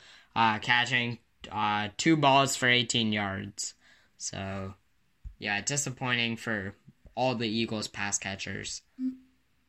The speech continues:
So, yeah, th-, those are the two games, and now let's move on to some, uh, key takeaways. I've already, um, said some of them, but for the Chargers, it's that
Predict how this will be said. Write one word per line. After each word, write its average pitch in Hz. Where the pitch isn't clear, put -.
So, 107
yeah, 104
th-, 135
those 180
are 165
the 113
two 143
games, 120
and 110
now 139
let's 135
move 127
on 117
to 110
some, 104
uh, 95
key 120
takeaways. 107
I've 117
already, 123
um, 98
said 120
some 120
of 123
them, 117
but 123
for 156
the 151
Chargers, 175
it's 143
that 135